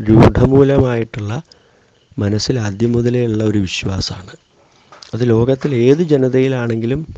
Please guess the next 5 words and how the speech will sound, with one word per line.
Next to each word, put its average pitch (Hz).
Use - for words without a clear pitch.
ആദ്യത്തെ 107
രക്ഷിതാവ്, 104
ആദ്യത്തെ 98
ഈശ്വരൻ 104
അമ്മയാണ്. 95